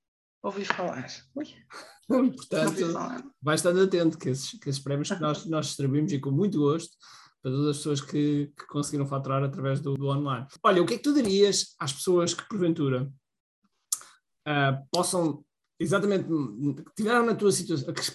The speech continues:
Speaker 2: podem estar na tua situação, que, quando, quando te inscreveste, que é, ah, indecisão,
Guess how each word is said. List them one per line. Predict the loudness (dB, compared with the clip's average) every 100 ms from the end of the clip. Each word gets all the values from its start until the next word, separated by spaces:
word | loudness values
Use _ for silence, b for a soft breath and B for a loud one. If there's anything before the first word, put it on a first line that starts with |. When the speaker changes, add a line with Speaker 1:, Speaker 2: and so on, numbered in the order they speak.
| _
Speaker 2:
podem | 2 4
estar | 4 2
na | 0
tua | 2 -2
situação, | -2 -6 -4 0 2 2 0 -2 -10
que, | -16 -12 -10
quando, | -2 2 4 6 4
quando | 4 2
te | 2
inscreveste, | 0 0 2 0 -2
que | 0
é, | 2 2 -2 B -6 -6 B B _ -6
ah, | -2 -2 -2 -6 -10 -12 _ -6
indecisão, | -4 0 4 4